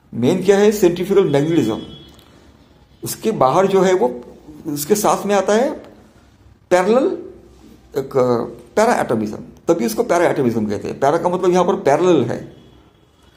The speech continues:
तब यहाँ पर पीआर कोड, ये सिर्फ यहाँ की एक टिपिकल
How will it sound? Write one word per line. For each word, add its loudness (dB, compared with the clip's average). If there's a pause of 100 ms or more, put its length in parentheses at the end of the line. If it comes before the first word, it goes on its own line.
(440)
तब 2
यहाँ 4
पर 0
पीआर 0
कोड, -2 (100)
ये -2
सिर्फ -6 (520)
यहाँ 2
की -8 (300)
एक -6 (500)
टिपिकल 0